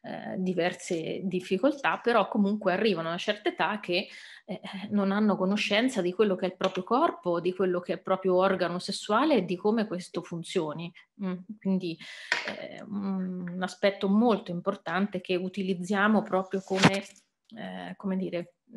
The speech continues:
quello di conoscenza, cioè se io, eh, scrivo con la mia mano, eh, so come funziona la mano, so come tengo la penna e so in che modo mi è utile tenere la penna. Questo mi dà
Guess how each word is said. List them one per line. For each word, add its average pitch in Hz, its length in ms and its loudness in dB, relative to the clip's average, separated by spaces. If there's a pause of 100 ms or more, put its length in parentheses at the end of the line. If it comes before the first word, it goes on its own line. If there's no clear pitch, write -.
(340)
quello 226 260 6
di 208 100 4
conoscenza, 190 800 -4
cioè 165 200 -6
se - 180 -2
io, 233 480 2 (360)
eh, 175 480 -6
scrivo 202 560 2
con 175 140 -2
la 180 80 0
mia 175 160 -4
mano, 185 560 0 (280)
eh, 180 760 -8
so 254 480 4
come 202 240 2
funziona 185 500 -4
la 185 80 -2
mano, 220 260 2
so 196 180 -2
come 185 180 -4
tengo 180 260 -4
la 180 80 0
penna 220 460 2
e 190 100 -4
so 196 320 0
in 190 160 2
che 185 140 -4
modo 180 440 2
mi 185 120 -2
è 175 40 -2
utile 190 400 -4
tenere 175 320 -8
la 165 100 -10
penna. 165 360 -8
Questo 262 380 2
mi 196 80 2
dà 180 220 4